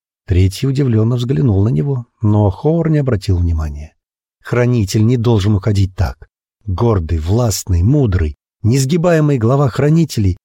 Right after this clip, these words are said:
как-то разом превратился в безумную, болтливую, взъерошенную ворону. Хор развернулся и отправился наряжать лошадь. Ултер в припрыжку побежал впереди,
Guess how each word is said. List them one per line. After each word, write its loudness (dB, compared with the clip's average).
как-то -2
разом 0
превратился -2
в 0
безумную, 2
болтливую, 0
взъерошенную 2
ворону. -2
Хор 0
развернулся 0
и 0
отправился -2
наряжать 0
лошадь. -8
Ултер 0
в -18
припрыжку 0
побежал 2
впереди, -2